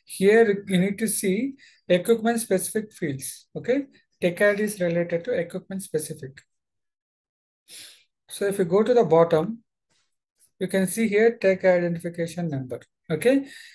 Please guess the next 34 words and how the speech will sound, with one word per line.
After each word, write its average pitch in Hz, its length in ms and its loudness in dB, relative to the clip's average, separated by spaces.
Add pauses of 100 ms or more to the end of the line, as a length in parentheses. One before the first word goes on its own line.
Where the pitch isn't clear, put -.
(100)
here 240 320 6
there 220 140 8
is 226 160 4
a 269 180 8
option 185 380 2
directly 185 360 4
you 214 80 -4
can 190 200 -4
take 185 200 -6
it - 180 -10
mandatory. 139 560 -6 (340)
When, 190 520 2 (420)
when 160 480 4
it - 180 -4
is 240 320 -6
mandatory 180 640 -2
for 202 220 0
both 170 400 0
the 175 80 -2
plants, - 560 -10 (640)
then 214 220 -2
you 214 80 -2
can 214 160 -6
directly 180 600 -4 (500)
check 180 200 4
this 196 160 -2
button 175 340 2
and 170 140 0
save 180 340 0 (100)
and 165 200 -4
generate 160 360 -2
a 208 80 -10
T 147 200 -8
R, 123 200 -8